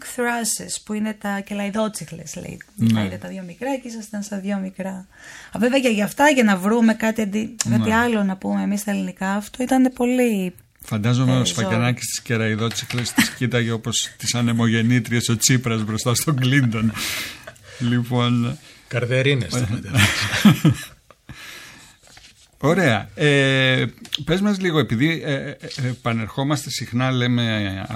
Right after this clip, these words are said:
Speaker 2: το, αυτό, το πιο αυτοβιογραφικό. Ο, ίσως πολλοί ακροατές μας δεν ξέρουν και πόσο βασανισμένη ήταν η, η ζωή του ίδιου του Dickens. Ε, πόσο είχε ταλαιπωρηθεί και με την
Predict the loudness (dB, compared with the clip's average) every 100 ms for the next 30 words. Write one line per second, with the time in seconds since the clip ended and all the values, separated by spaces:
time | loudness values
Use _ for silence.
0 | -8 -6 -4 -6 -10 -8 -10 -6 -6 -4
1 | -6 -6 -6 -8 -12 -12 -8 -8 -8 -12
2 | -12 -8 -4 -4 -4 -6 -6 -6 -6 -8
3 | -10 -6 -4 -4 -6 -6 -6 -4 -2 -2
4 | -2 -4 -2 -2 0 -2 -2 -6 -6 -4
5 | -4 -4 -2 -2 -2 -2 -2 -2 -2 0
6 | -2 -2 -2 -2 -2 -2 -2 -2 -2 -4
7 | -2 -4 -6 -6 -8 -8 -8 -8 -8 -10
8 | -20 -20 -20 -20 -20 -20 -20 _ -12 -8
9 | -8 -6 -4 -2 -2 -4 -4 -2 -2 -2
10 | -4 -4 -2 -2 0 -4 -6 -4 0 0
11 | 0 -4 -2 0 0 0